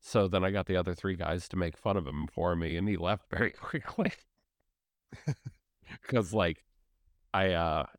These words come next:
Speaker 1: he said something, I'm like, "Did you just hear, does he always say things like that?" And they're like, "Yeah, he does." I'm like, "And what's up with those fucking socks he's wearing?"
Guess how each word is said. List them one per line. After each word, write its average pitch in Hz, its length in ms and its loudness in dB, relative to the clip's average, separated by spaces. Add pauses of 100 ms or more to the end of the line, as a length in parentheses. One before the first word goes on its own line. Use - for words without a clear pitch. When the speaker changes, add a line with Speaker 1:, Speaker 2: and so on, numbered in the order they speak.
Speaker 1:
he 123 360 2
said 104 300 0
something, - 320 -2
I'm 87 140 2
like, 82 200 2 (640)
"Did - 120 -16
you - 60 -4
just - 120 -10
hear, 123 200 2
does 104 340 -10
he 240 120 2
always 101 260 2
say 160 180 2
things 165 280 0
like 151 160 0
that?" 165 360 2
And 98 100 0
they're 95 140 4
like, 85 220 0 (480)
"Yeah, 80 260 -2 (280)
he - 160 -4
does." 78 420 -2 (300)
I'm 113 80 -8
like, 110 160 -8
"And 82 160 0
what's 214 200 -2
up 202 100 -2
with - 80 -6
those 175 240 -2
fucking 131 300 0
socks 120 480 -2
he's 87 220 -2
wearing?" 73 380 -2